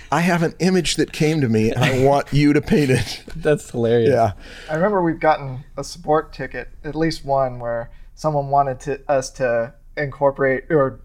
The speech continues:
Speaker 3: do the animations for their project and stuff like that.
Speaker 1: Mm-hmm.
Speaker 3: And, like,
Speaker 2: Interesting.
Speaker 3: big,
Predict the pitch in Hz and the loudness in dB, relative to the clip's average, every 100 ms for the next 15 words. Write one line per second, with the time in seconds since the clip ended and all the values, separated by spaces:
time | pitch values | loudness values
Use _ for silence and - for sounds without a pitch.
0 | 147 165 180 165 143 151 156 139 135 151 | -2 4 4 4 0 -2 -2 0 -2 -2
1 | 143 123 120 - 135 123 120 - 131 135 | -6 -12 -14 -4 0 2 0 -2 2 2
2 | 131 139 139 135 113 104 98 110 117 - | 4 6 6 6 -4 -10 -14 -20 -16 -14
3 | 131 113 113 - 120 - - - 117 127 | -14 -14 -14 -6 -6 -6 -10 -10 -8 -6
4 | 131 135 - - 185 190 180 160 147 123 | -4 -6 -2 6 8 10 8 6 4 0